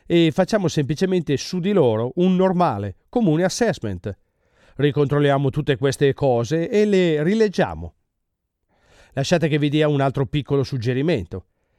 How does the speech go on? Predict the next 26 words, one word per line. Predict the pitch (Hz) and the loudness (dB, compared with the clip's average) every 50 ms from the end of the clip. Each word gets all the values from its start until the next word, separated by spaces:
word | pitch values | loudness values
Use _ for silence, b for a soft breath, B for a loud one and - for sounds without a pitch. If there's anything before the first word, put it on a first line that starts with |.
| _ _ _ _ | _ _ _ _
Se | - - - 196 226 | -10 -2 0 0 0
scriviamo | - - 254 240 190 165 139 127 120 113 110 104 | 0 -2 -2 0 2 2 2 2 0 -2 -2 -2
questi | - 151 143 - - 131 | -2 -2 -2 0 -2 -2
cambiamenti | - 151 143 139 139 131 143 160 170 156 - 147 156 | 0 0 0 2 0 0 2 0 0 0 -2 -4 -4
autodeterminati | - 127 156 175 175 143 151 156 143 135 120 151 143 139 147 147 143 127 110 101 - 110 | -4 -2 0 0 0 0 0 0 0 2 0 0 0 0 0 0 0 -2 -2 -4 -6 -6
in | 110 110 | -6 -4
questo | 101 127 135 127 - 156 | -2 -2 -2 0 0 0
modo, | 147 131 110 101 95 85 104 104 b b b b b b | 0 2 -2 -2 -4 -6 -8 -10 b b b b b b
non | - 175 190 185 | 2 2 4 4
arriveremo | 165 147 139 160 160 165 175 170 175 165 147 131 127 123 120 | 4 2 2 2 2 2 2 4 2 2 2 2 0 0 0
mai | 127 139 156 160 160 160 160 160 165 175 202 214 _ _ _ _ _ - | 0 2 2 2 2 2 0 0 0 -2 -2 -4 _ _ _ _ _ -6
a | 143 143 | -4 -4
fare | 143 - - 156 131 131 147 | -4 -2 0 0 2 2 2
un | 165 180 | 2 0
assessment, | 185 175 - - 226 185 120 - - 113 104 92 107 92 b b b b | 0 -2 0 0 0 0 0 -2 -4 -6 -6 -6 -8 -12 b b b b
anche | b 156 180 190 - 254 | b -2 0 0 0 -2
solo | - - 160 165 | 0 2 2 2
a | 185 | 2
causa | 185 - 175 170 185 180 208 | 2 0 0 0 0 0 -2
della | 196 175 196 190 | 0 0 0 0
fatica. | - 196 185 - 247 190 - - 95 82 _ _ _ _ _ _ _ _ _ _ _ _ _ _ _ _ _ _ _ - | 0 -2 -2 -2 -4 -4 -4 -6 -8 -8 _ _ _ _ _ _ _ _ _ _ _ _ _ _ _ _ _ _ _ -4
Il | - 160 151 | -2 -2 -2
P | - - 220 | 0 0 0
C | 185 - 185 | 2 2 2
ha | 170 147 | 2 2
detto: | 131 117 107 - - 110 101 | 2 0 -2 -4 -6 -10 -10